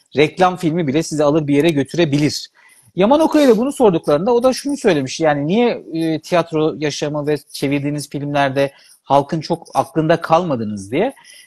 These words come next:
E, ya demiş, e, yaptığım filmler sol içerikli olduğundan dolayı, e, sosyal filmler olduğundan dolayı ya salon bulamadı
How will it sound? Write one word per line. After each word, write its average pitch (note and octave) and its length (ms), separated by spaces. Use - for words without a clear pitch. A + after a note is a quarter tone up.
E, D#3+ 100
ya D#3+ 300
demiş, B3+ 540
e, D#3 100
yaptığım E3 480
filmler G3 300
sol G3 260
içerikli F3+ 400
olduğundan F#3+ 560
dolayı, C3 400
e, C3 240
sosyal G3 400
filmler E3 280
olduğundan D3+ 340
dolayı C#3 140
ya F#3+ 80
salon G3 400
bulamadı E3 500